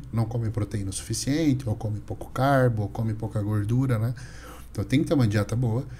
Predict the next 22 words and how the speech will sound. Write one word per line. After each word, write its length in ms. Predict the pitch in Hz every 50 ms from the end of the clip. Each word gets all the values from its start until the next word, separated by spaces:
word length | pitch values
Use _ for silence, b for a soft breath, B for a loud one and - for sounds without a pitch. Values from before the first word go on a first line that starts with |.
| B B B B B -
E 40 | 127
o 40 |
cara 200 | 123 - 151 151
tem 160 | - - 175 175
que 60 | 170
ter 80 | 180
um 100 | 170 165
sono 360 | 147 - - 156 139 123 123 107
bom. 240 | 107 101 92 87 85 - B B B B B B B B B B B B - - -
Porque 260 | - 127 120 - -
isso 180 | 131 147 147 -
que 80 | - 196
a 20 |
gente 180 | 175 175 160 156
tá 140 | - 151 139
falando 420 | - - 131 120 120 113 110 104
de 100 | 98 104 110
uma 160 | 117 113 110
produção 580 | 117 123 117 110 110 107 104 - 120 113 110
legal 420 | 107 110 101 87 98 101 113 131 147
de 160 | 127 101 87
testosterona, 960 | - - 104 - - - 95 - - 104 101 101 98 104 110 107 95 92